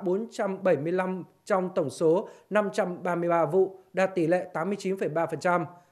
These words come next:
trong đó án đặc biệt nghiêm trọng đạt một trăm phần trăm số vụ. Điển hình là các vụ án lớn được dư luận quan tâm, đánh giá cao như đấu tranh triệt phá một băng nhóm tội phạm hoạt động tín dụng đen, bắt khởi tố sáu đối tượng về các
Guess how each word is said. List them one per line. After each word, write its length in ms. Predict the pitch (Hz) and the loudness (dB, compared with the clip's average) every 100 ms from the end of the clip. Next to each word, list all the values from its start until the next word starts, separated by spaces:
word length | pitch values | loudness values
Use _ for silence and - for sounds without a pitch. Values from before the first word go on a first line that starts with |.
| _ | _
trong 200 | - 214 | -2 0
đó 380 | 185 165 220 - - _ - | 4 4 2 -2 -18 _ -4
án 360 | 175 202 247 | -2 -2 -2
đặc 200 | 220 - | -4 -2
biệt 260 | 185 160 - | 0 0 0
nghiêm 180 | 175 185 | -2 0
trọng 180 | 208 180 - - | 0 -2 -8 -8
đạt 200 | 165 135 | -8 -6
một 120 | 131 - | -12 -2
trăm 180 | 214 | -2
phần 100 | 151 | -2
trăm 200 | 127 156 | -4 -6
số 100 | 139 | -4
vụ. 320 | 139 175 175 175 _ _ _ _ _ _ _ _ _ _ _ _ _ | -2 -2 -4 -8 _ _ _ _ _ _ _ _ _ _ _ _ _
Điển 200 | 185 185 | 0 0
hình 420 | 165 196 185 180 180 | 2 0 0 0 2
là 180 | 175 | 2
các 180 | 175 226 190 | 2 -4 -4
vụ 140 | 220 - | -8 -4
án 260 | 175 190 | -4 0
lớn 240 | 185 190 247 | 0 0 -2
được 120 | 151 | -4
dư 200 | 143 190 | -2 -2
luận 240 | 190 180 | -2 -4
quan 200 | 180 170 | -6 -4
tâm, 220 | 180 170 | -2 -2
đánh 160 | 160 156 | -2 -4
giá 140 | 165 | -4
cao 420 | 160 190 185 165 151 | 0 4 4 2 -2
như 140 | 175 | -4
đấu 220 | 170 160 175 | -2 -2 0
tranh 300 | 214 190 175 | -2 -2 -2
triệt 200 | 185 - | -6 -4
phá 160 | 156 160 | -2 -2
một 240 | 196 165 | -2 -4
băng 220 | 170 170 | -4 -4
nhóm 200 | 165 160 175 | -4 -6 -6
tội 180 | 202 | -6
phạm 240 | 156 185 143 | -2 -4 -2
hoạt 160 | 160 | -4
động 180 | 156 170 - | -4 -6 -6
tín 120 | 170 | -4
dụng 180 | 202 170 | -4 0
đen, 260 | 170 170 - _ _ _ - | 0 0 -4 _ _ _ -2
bắt 160 | 196 196 185 | -2 0 -4
khởi 180 | 185 139 | -2 -2
tố 280 | 160 156 180 | 0 -2 -2
sáu 300 | - 175 185 | -2 0 2
đối 100 | 202 | 2
tượng 340 | 226 190 143 | 0 -2 -6
về 100 | 143 | -8
các 180 | 143 | -6